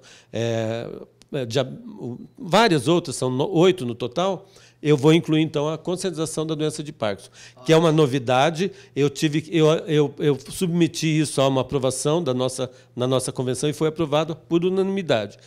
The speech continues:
Então, a partir desse ano de, de dois mil e vinte e quatro, primeiro de julho de dois mil e vinte e quatro, que é o ano em que eu assumo, ela, a, o Parkinson vai ser, então, mais uma das áreas que a gente vai, vai tá tra-, trabalhando.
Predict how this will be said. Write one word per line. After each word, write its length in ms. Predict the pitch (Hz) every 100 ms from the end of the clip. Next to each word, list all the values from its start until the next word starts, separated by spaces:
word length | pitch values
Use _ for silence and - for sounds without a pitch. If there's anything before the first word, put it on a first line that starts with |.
| - -
Então, 120 | 127
a 20 |
partir 340 | - 139 147
desse 500 | 147 135 156 165 -
ano 260 | 131 143 156
de, 360 | 117 127 131 127 - _
de 120 | - 113
dois 200 | 139 123
mil 120 | 127
e 20 |
vinte 140 | 123
e 40 | -
quatro, 300 | 131 151 -
primeiro 320 | 139 135 139
de 120 | 120
julho 220 | 113 131
de 240 | 120 139 180
dois 200 | 147 113
mil 120 | 120
e 40 |
vinte 200 | 113 127
e 40 | -
quatro, 340 | 135 165 175 - - -
que 80 |
é 60 | 131
o 100 | 131
ano 160 | 131 127
em 40 |
que 120 | 127
eu 80 | 127
assumo, 480 | 127 - 165 196 190 - _ -
ela, 560 | 143 143 151 151 127 131
a, 40 |
o 120 | -
Parkinson 460 | 127 135 135 135 156
vai 140 | 143
ser, 220 | 135 139 135
então, 280 | 131 127
mais 320 | 131 147 185 147
uma 160 | 165
das 220 | 160 147
áreas 320 | 135 143 139 -
que 80 |
a 20 | 147
gente 220 | 143 -
vai, 140 | 143 - - -
vai 100 | 135
tá 120 | 147
tra-, 200 | 143 135 - _
trabalhando. 520 | - 139 151 120 101